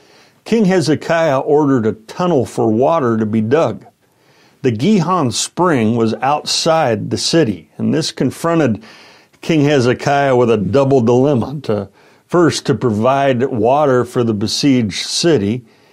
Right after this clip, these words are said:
and second, to deny that source of water to the Assyrian army.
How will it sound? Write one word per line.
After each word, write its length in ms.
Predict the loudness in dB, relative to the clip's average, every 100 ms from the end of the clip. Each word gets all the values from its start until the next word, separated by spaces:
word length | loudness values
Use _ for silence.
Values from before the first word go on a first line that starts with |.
| _ _
and 140 | -6 -2
second, 420 | 0 0 0 -2
to 120 | 0
deny 760 | 2 2 2 2 0 -2 -2 -4
that 260 | -2 -2 -2
source 460 | 0 2 2 -2 -4
of 340 | 0 0 2
water 440 | 2 2 4 2
to 500 | 0 0 2 2 0
the 180 | 0 -2
Assyrian 720 | -2 -4 -4 -2 0 0 -2
army. 420 | -4 -4 -4 -6